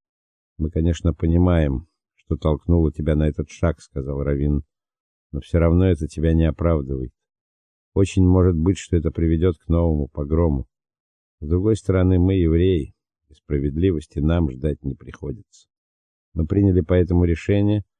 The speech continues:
которому вы должны безоговорочно подчиниться». «Да, Рабби», сказал Йосиф.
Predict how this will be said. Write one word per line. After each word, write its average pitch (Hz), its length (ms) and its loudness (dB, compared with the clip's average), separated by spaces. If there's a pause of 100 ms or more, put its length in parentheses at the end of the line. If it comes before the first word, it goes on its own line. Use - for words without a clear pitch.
(420)
которому 92 380 0
вы 87 120 0
должны 90 360 0
безоговорочно 87 840 0
подчиниться». 85 720 -4 (720)
«Да, 85 260 -4
Рабби», 87 300 -4
сказал 80 420 -6
Йосиф. 78 340 -8